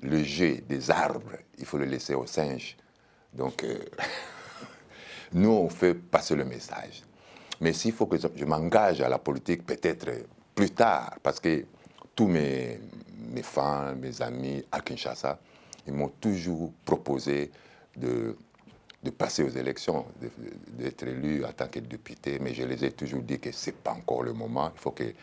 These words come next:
le, la politique de mon pays soit stable. Et je vois avec le temps, ça commence à s'améliorer, mais je ne sais pas dire, parce que le monde est dynamique.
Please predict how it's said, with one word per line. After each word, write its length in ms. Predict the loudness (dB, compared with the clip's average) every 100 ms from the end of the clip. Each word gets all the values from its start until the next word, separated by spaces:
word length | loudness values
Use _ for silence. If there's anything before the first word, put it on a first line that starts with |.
| -18 -18 -16 -6
le, 300 | -2 -2 -2
la 120 | -6
politique 400 | -2 -2 -2 -4
de 80 | -4
mon 80 | -4
pays 220 | -6 -4
soit 180 | -4 -4
stable. 540 | -6 -2 -2 -2 -8 -12 _ -6
Et 160 | -2 -2
je 140 | -2 -6
vois 240 | 0 2
avec 300 | 2 0 -2 -2
le 120 | -4
temps, 300 | 0 0 -2 -14 -20 -20
ça 120 | -10 -4
commence 340 | -2 -2 -4
à 160 | -6 -6
s'améliorer, 640 | -6 -4 -2 -2 0 0 -2
mais 300 | -4 -8 -10
je 120 | -16 -12
ne 60 |
sais 160 | -8 -4
pas 200 | 0 0
dire, 220 | 0 -2
parce 160 | -4 -10
que 100 | -6
le 120 | -4
monde 240 | -2 0 0
est 40 |
dynamique. 540 | -2 0 4 4 2